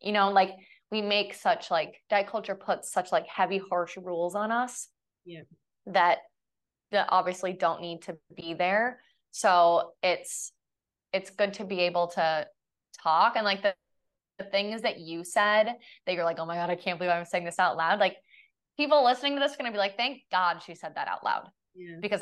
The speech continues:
Speaker 1: I've been thinking it in my head, and I needed someone to say it out loud.
Speaker 2: Yeah.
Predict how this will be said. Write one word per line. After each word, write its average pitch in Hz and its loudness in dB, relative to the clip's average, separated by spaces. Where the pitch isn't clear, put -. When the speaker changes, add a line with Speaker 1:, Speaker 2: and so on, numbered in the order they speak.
Speaker 1:
I've 185 4
been 185 -2
thinking 180 -6
it 180 0
in 170 -6
my 165 -2
head, 185 0
and 170 -8
I 165 -8
needed 170 -6
someone 160 -4
to 190 -16
say 151 -2
it - -2
out - -6
loud. - -6
Speaker 2:
Yeah. 175 -10